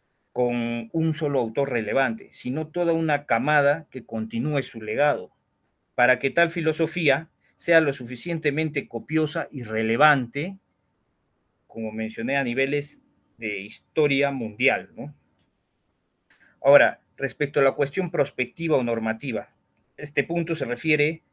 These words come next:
a cómo ha de ser la filosofía hispanoamericana si quiere lograr autenticidad, y en este punto me temo que he de desatar controversia. Y esto lo digo porque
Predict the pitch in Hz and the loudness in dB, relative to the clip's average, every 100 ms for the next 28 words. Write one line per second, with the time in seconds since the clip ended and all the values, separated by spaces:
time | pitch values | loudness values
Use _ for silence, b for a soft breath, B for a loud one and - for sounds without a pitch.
0 | - 127 - 180 170 165 160 143 180 160 | -8 -8 -2 0 4 6 4 2 0 0
1 | 139 127 120 123 117 156 143 123 117 113 | 0 -2 -8 -8 -6 -4 -2 -4 -4 -6
2 | 113 151 147 143 117 113 165 143 127 143 | -2 0 0 -2 -6 -2 2 4 4 6
3 | 151 123 117 117 117 113 123 139 - _ | 6 4 -2 -10 -10 -6 2 2 0 _
4 | _ _ _ _ _ 127 147 180 - 147 | _ _ _ _ _ -6 -4 -4 -4 -4
5 | 165 170 156 160 127 117 156 147 156 170 | -4 -4 -4 -4 -4 -4 -4 -4 -6 -10
6 | _ _ _ _ 113 123 139 123 117 110 | _ _ _ _ -2 0 0 0 -2 -2
7 | 127 117 117 110 - 110 107 - - - | -2 -2 -8 -10 -8 -6 -6 -8 -20 -20
8 | _ _ _ _ _ _ _ _ _ _ | _ _ _ _ _ _ _ _ _ _
9 | _ - 127 139 - 135 143 165 160 120 | _ -16 -10 -10 -6 -2 0 0 0 -6
10 | 113 113 110 107 101 92 | -4 -2 -2 -4 -6 -10